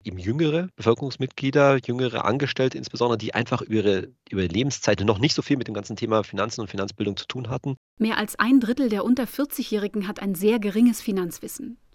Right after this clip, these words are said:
Speaker 2: Auch von Einkommen und Bildung hängt ab, wie gut Menschen beim Thema Geld Bescheid wissen. Wer ein abgeschlossenes Studium hat, stuft sein Wissen besser ein.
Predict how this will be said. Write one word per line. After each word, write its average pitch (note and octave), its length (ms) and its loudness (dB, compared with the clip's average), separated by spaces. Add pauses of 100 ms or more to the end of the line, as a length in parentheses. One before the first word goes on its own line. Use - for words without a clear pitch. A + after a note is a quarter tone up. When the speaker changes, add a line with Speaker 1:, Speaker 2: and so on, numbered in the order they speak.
(320)
Speaker 2:
Auch F#3+ 160 0
von G3 260 -2
Einkommen G#3+ 560 2
und F#3+ 220 -8
Bildung B3 320 4
hängt F#3 340 -6
ab, - 180 -6
wie F#3 100 -10
gut G#3+ 200 -6
Menschen G#3 400 0
beim F3 180 -6
Thema G3+ 300 -2
Geld G3 260 -4
Bescheid A3 380 -4
wissen. G3+ 320 -8 (560)
Wer A3 140 0
ein G#3 160 -2
abgeschlossenes A3+ 640 0
Studium C#4 360 0
hat, F3+ 160 -8
stuft - 280 -8
sein G3+ 180 -2
Wissen A3+ 240 2
besser B3 300 -2
ein. A3+ 240 -12